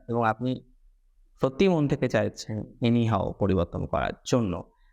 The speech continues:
জ্যেষ্ঠা নক্ষত্রের জাতক জাতিকাদের পিতামাতার স্বাস্থ্য নিয়ে চিন্তা কিছুটা কমতে পারে এবং overall আমরা দেখতে পারবো যে আপনাদের যাদের সমস্যাটা মূলত, আহ, সাংসারিক, সেটা কিছুটা পজিটিভ দিকে যাবে।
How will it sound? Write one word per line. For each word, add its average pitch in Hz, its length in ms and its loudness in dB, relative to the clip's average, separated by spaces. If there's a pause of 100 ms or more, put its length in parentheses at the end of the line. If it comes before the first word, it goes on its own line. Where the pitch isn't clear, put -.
জ্যেষ্ঠা 127 240 0
নক্ষত্রের 151 440 0
জাতক 135 260 0
জাতিকাদের 135 640 0
পিতামাতার 120 520 -2
স্বাস্থ্য - 480 -4
নিয়ে 151 260 2
চিন্তা 120 400 0
কিছুটা 110 400 -2
কমতে 113 340 2
পারে 143 280 2 (400)
এবং 127 260 2
overall 165 480 2
আমরা 139 240 2
দেখতে 120 280 -2
পারবো 117 480 -2 (300)
যে 113 160 0
আপনাদের 120 800 0 (180)
যাদের 113 460 0
সমস্যাটা 135 800 0
মূলত, 107 440 0
আহ, 107 560 -2 (160)
সাংসারিক, 117 540 0
সেটা - 180 -2
কিছুটা 107 320 -2
পজিটিভ 101 420 -2
দিকে 104 200 -2
যাবে। 104 300 0